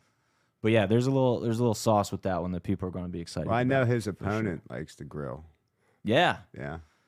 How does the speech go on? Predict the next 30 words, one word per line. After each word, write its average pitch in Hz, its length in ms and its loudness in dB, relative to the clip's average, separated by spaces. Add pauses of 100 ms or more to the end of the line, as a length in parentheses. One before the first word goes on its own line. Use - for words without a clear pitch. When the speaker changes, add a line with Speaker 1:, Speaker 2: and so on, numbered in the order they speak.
(120)
Speaker 1:
That's 98 200 0
awesome. 101 460 2
I 98 120 -2
did 107 160 2
not 104 320 2
know 92 160 -4
that, 85 240 -4
Speaker 2:
I've 98 80 -2
Speaker 1:
but 101 80 -2
Speaker 2:
been 107 60 -2
Speaker 1:
that's 104 120 0
Speaker 2:
trying 104 240 0
Speaker 1:
fun. 110 60 2
Speaker 2:
to 98 60 -2
get 95 180 0
him 101 180 -2
meat 92 220 -4
bucks - 280 -10
for 73 280 -12
a 73 60 -10
long 87 280 -6
time. 76 440 -10
Speaker 1:
<sighs> - 840 -20
Could 98 160 -6
it 98 140 -4
be? 117 320 -4 (440)
Could 104 140 -2
it 104 140 -2
be 113 120 -2
time? 113 400 -8